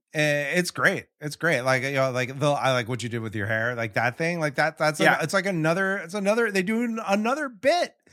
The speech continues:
Speaker 1: Uh, I just love it. I, and Mark Hamill is really funny, like, in interviews. Like, he's
Speaker 2: Yes.
Speaker 1: a great interview.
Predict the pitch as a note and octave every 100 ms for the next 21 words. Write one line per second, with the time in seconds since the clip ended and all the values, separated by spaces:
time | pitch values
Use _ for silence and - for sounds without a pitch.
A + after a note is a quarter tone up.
0 | - _ - E3 F3 E3+ F#3+ B3 C#4 A3+
1 | D3 A#3 D#4 F#2 F2 E3 F#3+ G3 G3+ A3+
2 | D4+ - E4 D#4+ F3+ C#3 F#3+ G#3+ E3 G3
3 | A#3 G2 D#2 C3+ C#3 D3 D3 D#3 E3 D#3
4 | B2 A2 G#2+ A#2 F#3+ C4+ D3 C3 A#2+ -
5 | A#2+ D3 E3 - C3+ B2+ F2+ D#2+ D#2+